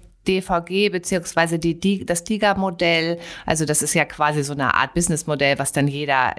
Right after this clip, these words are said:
diga zugrunde liegt, ähm, einfacher geworden ist, Investoren für E-Health-Anwendungen zu gewinnen?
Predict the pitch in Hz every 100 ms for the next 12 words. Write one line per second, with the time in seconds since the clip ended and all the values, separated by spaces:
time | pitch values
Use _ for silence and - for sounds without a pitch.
0 | 143 143 143 - 151 135 139 139 135 135
1 | 190 - - - - - - 151 151 -
2 | 151 156 190 220 - 226 220 208 196 202
3 | 226 208 - 202 190 - - 190 202 196
4 | 185 - 175 175 175 - 165 160 160 160
5 | 151 - 160 147 139 143 220